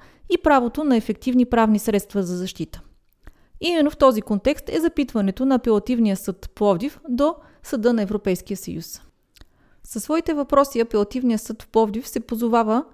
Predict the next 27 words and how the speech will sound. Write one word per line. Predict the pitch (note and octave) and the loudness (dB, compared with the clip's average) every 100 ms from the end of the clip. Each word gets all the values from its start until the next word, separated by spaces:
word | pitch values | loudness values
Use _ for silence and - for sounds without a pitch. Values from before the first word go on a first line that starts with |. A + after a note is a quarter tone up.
| _ | _
само | - C4+ C#4+ B3 | -4 0 2 2
на | |
разпоредби | G#3 - A3 A3 A#3 | 0 -2 0 0 2
на | A3+ | 0
Хартата. | - D#3 - - - _ _ _ _ _ _ - | 0 -4 -6 -18 -20 _ _ _ _ _ _ 0
Но | A#3 | 2
знаем | A3+ G#3+ G3+ | 4 2 2
добре, | F3 D#3+ D#3+ C4 | 0 0 -2 -4
че | - | -6
съгласно | C4+ C4 C4+ C4 A#3+ A#3 | -4 2 4 4 2 0
член | A#3+ A#3+ | 0 2
петдесет | A#3 G3 G3 A3+ | 2 0 -2 0
и | G#3+ | 0
едно | G3+ A#3 | 2 0
от | G#3+ | 0
Хартата, | F#3+ F3 D#3 - G#3+ - _ _ - - | -2 -2 -6 -8 -8 -8 _ _ -20 0
нейни | B3+ C#4+ C4+ | 4 6 6
адресати | A#3+ G#3+ A#3+ A#3+ C4+ | 4 2 0 -2 -6
са | A#3 | -2
държавите | G#3 G3+ A#3 A#3 G#3 | 0 2 0 0 -6
членки | - G3 G3 B3 C#4 - _ - | -2 -2 -2 -4 -6 -10 _ -2
единствено | A3+ G3+ F#3+ - C4 | 2 2 2 0 -2
когато | D4 G#3+ F3+ - A#3+ | 0 -2 -2 -2 -4
прилагат | A#3+ G#3+ G3 B3+ - | -2 2 2 0 0
правото | G#3 F#3+ F3+ F#3+ | 0 0 -2 -6
на | |
Съюза. | F3+ F#3 F3 E3 | -4 -4 -4 -4